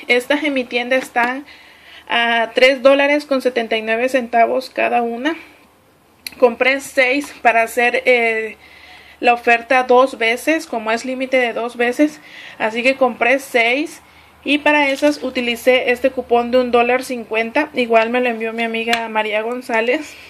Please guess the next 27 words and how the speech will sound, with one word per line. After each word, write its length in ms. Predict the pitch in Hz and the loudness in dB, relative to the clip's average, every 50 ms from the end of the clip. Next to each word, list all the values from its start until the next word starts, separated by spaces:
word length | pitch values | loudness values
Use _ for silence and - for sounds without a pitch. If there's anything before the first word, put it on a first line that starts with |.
| - - - | -20 -18 -14
Creo 160 | - 233 226 | -10 -10 -6
que 120 | 226 247 247 | -2 0 0
es 80 | 247 | 2
de 80 | 247 247 | 2 0
allá 240 | 240 233 233 226 226 | 2 2 2 2 0
del 120 | 233 233 | 0 -2
área 220 | 226 220 226 233 226 | -2 -2 -2 -4 -6
de 100 | 233 240 | -8 -8
Florida. 500 | - 247 220 220 220 226 240 269 330 - - - - - - - - - - - - - | -8 -8 -6 -6 -6 -4 -4 -4 -4 -6 -12 -20 -20 -20 -20 -20 -20 -18 -20 -20 -8 -2
Este, 880 | - 226 220 220 214 - - _ - 226 226 220 220 214 214 202 - - _ _ _ _ _ _ _ _ _ _ _ | 0 0 0 0 -2 -6 -8 _ 0 0 2 0 -2 -6 -8 -10 -14 -18 _ _ _ _ _ _ _ _ _ _ _
utilicé 580 | - 240 226 - - 240 233 226 226 254 254 262 | -10 -10 -10 -6 -6 -2 -2 0 2 2 2 2
seis 260 | 262 277 269 269 269 | 2 2 0 0 2
cupones 440 | - 285 285 269 262 254 262 285 285 | 0 0 4 4 2 2 2 -2 2
de 280 | 262 269 240 226 233 247 | 2 2 2 2 0 -2
estos. 400 | 254 - - 311 330 330 - - - - - _ - | -4 -4 -2 -2 -2 -2 -2 -10 -20 -20 -20 _ -6
Y 240 | - 262 285 294 294 | -2 0 0 0 2
también 380 | 294 294 277 262 262 254 254 | 2 0 0 2 -2 0 0
utilicé 840 | 262 262 - 277 262 247 247 226 - - 254 240 240 - - - 240 | -2 -2 -2 -4 -4 -4 -6 -6 -2 -2 0 0 0 -2 -2 -2 -4
este 220 | 247 247 - 277 269 | -4 -2 -4 -4 -4
cupón 420 | - 247 - - 233 233 240 240 | -4 -10 -4 0 0 0 0 0
de 120 | 247 247 | -2 -2
tres 320 | - - 226 233 233 233 226 | -2 -2 -2 -2 -2 0 0
dólares 340 | 240 233 233 240 240 240 240 | 0 2 2 0 0 -2 -4
de 140 | 233 226 | -6 -8
descuento 460 | 208 202 - - - 220 220 220 247 247 | -10 -12 -12 -8 -6 -6 -4 0 0 0
en 120 | 233 220 | 0 0
quince. 500 | 220 - 226 240 247 262 262 - 285 | -8 -8 -8 -8 -8 -8 -6 -6 -6